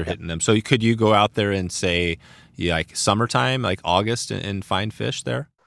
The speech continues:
Speaker 1: Uh, not steelhead. You know, the earliest we've seen steelhead out there is, is mid-September, uh, but the heat of the run is primarily in October.
Speaker 2: Oh, in October. So October.
Speaker 1: Yep.
Speaker 2: So basically, it's a, it's a pretty short little window to get in there before the winter kinda hits. Is that kinda how
Speaker 1: Yep.
Speaker 2: that looks? Yeah.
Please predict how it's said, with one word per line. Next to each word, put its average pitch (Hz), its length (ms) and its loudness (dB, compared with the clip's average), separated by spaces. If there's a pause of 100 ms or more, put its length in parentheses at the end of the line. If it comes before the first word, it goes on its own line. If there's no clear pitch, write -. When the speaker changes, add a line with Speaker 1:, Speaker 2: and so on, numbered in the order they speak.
(220)
Speaker 1:
Uh, 185 180 10
not 175 240 6
steelhead. 123 600 4 (260)
You 127 80 2
know, 117 180 4
the 123 120 2
earliest 135 540 8
we've 131 220 2
seen 127 260 2
steelhead 120 520 6
out 113 240 6
there 113 260 6
is, 113 240 0
is 107 160 0
mid-September, 107 1200 4
uh, 107 120 4
but 107 200 2
the 110 80 2
heat 110 240 6
of 113 40 8
the 113 80 6
run 113 160 6
is 110 120 0
primarily 98 520 0
in - 120 -2
October. - 560 -4 (260)
Speaker 2:
Oh, 104 140 4
in 98 80 4
October. 98 400 0
So - 140 0
October. 104 220 2
Speaker 1:
Yep. 101 60 0
Speaker 2:
So 98 100 -2
basically, 110 540 4
it's 135 140 0
a, 104 200 6 (280)
it's - 100 -2
a 151 40 4
pretty 131 180 4
short 113 280 0
little 110 200 -2
window 107 320 0
to 87 100 -2
get 95 100 2
in 104 60 2
there 110 100 0
before 87 220 -4
the 90 80 -4
winter 95 300 -4
kinda 82 240 -6
hits. 78 260 -8
Is 78 60 -10
that 80 180 -8
kinda 87 180 -8
how 82 100 -2
Speaker 1:
Yep. 202 120 4
Speaker 2:
that - 80 -10
looks? 90 240 -10
Yeah. 78 160 -6